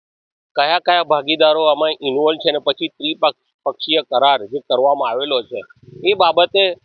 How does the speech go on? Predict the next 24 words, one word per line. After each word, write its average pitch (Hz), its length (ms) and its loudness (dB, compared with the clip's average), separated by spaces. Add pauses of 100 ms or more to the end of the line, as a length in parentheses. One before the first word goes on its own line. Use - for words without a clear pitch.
(160)
ઘણી 151 320 0
બધી 180 260 0
હકીકતો 147 760 -2
હજી 120 240 -4
એની 165 260 -2
પાસેથી 147 580 -2 (280)
મેળવવાની 147 480 2
બાકી 123 360 0
છે. 156 160 -4
ત્યારે 147 320 0 (440)
તપાસ 151 340 0
કરનાર 165 240 2
અધિકારીએ 151 760 -2
એના 151 180 2
ફર્ધર 143 400 2
રિમાન્ડની 139 480 -2
માંગણી 123 380 -2
કરી 151 320 0
હતી 160 220 -10 (640)
અને 170 320 0 (100)
નામદાર 147 420 0
કોર્ટે 165 480 0 (960)
આજે 139 240 -2
એને 147 440 0